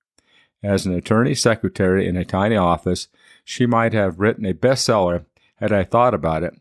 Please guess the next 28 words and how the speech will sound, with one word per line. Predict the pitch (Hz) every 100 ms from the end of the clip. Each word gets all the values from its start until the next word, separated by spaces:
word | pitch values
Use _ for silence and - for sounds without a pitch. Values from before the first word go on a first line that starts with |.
| _
What | 123 151
tales | - 131 143 135
of | 82
infidelity, | 98 135 139 123 101 104 101 101 - _ _ _
rape, | 104 123 135
and | 87 85
wife-beating | 95 127 - 90 90 87 95
I | 92
did | 90 98
hear. | 95 90 82 78 _ _ _ _ _
She | - 131
continues, | 131 131 117 117 104 101 95 - _
"This | - 127 -
was | 113 85
the | 90
Great | 92 98 127 113
West. | 107 95 85 - _
Life | 87 92 110
was | 117
supposed | - 117 117 -
to |
be | 92 98 101 - - _
in | 101 131
the | 143
raw | 127 98 110 107
and | 95 90
plenty | - 98 107
rough. | 101 95 85 -